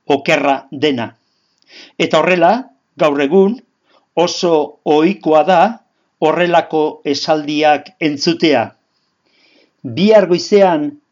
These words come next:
jolastuko al dugu futbolera?" Bistan da, ez dela inondik ere zuzena esaldi hori, eta honela esan beharko litzatekeela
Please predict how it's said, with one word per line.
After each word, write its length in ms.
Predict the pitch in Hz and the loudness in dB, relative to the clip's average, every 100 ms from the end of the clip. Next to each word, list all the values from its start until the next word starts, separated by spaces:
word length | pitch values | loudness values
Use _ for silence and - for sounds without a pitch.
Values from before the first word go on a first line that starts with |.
| _ | _
jolastuko 680 | 165 165 190 - 196 196 185 160 - _ _ - | 0 2 0 0 -2 2 2 2 -2 _ _ -4
al 220 | 165 175 | 0 2
dugu 320 | 170 185 175 160 | 4 4 4 2
futbolera?" 680 | - 165 180 185 175 151 120 - _ _ _ _ _ _ _ _ _ _ 120 | 0 0 2 2 2 0 -2 -6 _ _ _ _ _ _ _ _ _ _ -6
Bistan 500 | 120 160 - 160 156 | -4 -2 0 0 2
da, 140 | 165 190 - _ _ - | 2 0 -8 _ _ -4
ez 140 | 143 - | -4 -2
dela 340 | 202 180 156 160 - - | 0 2 2 0 -4 -8
inondik 640 | 156 151 165 190 165 160 | -6 -2 0 0 0 0
ere 240 | 156 156 147 | 0 0 0
zuzena 680 | - - 143 - 175 143 135 | -2 -4 -4 -2 -2 -2 -4
esaldi 500 | 143 131 175 160 147 | -4 -4 -2 -2 -2
hori, 280 | 160 143 156 185 _ _ _ _ _ | 0 0 0 -2 _ _ _ _ _
eta 300 | 190 180 175 170 - - | -4 -2 0 -2 -4 -4
honela 480 | 147 160 180 160 156 | -2 0 0 2 2
esan 400 | 139 151 160 147 | 0 -2 -2 0
beharko 440 | 147 147 - 139 | 0 0 0 0
litzatekeela 920 | 135 135 139 147 143 - 139 131 120 | 2 0 0 -4 -4 -4 -2 0 -2